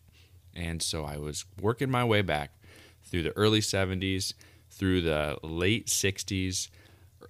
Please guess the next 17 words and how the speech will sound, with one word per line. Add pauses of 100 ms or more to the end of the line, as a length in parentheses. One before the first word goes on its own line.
Last
year,
I
finished
that
nineteen
sixty-seven
set, (260)
but
I
didn't
jump
into
nineteen
sixty-six
quite
yet.